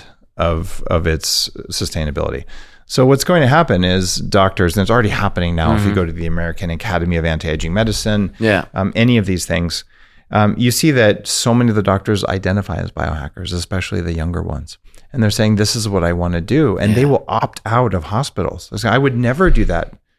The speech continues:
Speaker 1: I wouldn't send my father there. I'm not gonna go work there. I'm gonna make people well."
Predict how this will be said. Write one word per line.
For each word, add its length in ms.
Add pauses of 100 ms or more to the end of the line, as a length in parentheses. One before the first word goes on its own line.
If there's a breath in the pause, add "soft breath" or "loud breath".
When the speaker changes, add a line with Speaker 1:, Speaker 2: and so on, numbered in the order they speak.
(120)
Speaker 1:
I 80
wouldn't 240
send 180
my 140
father 380
there. 180
I'm 140
not 140
gonna 180
go 120
work 300
there. 300 (280 soft breath)
I'm 160
gonna 200
make 180
people 260
well." 360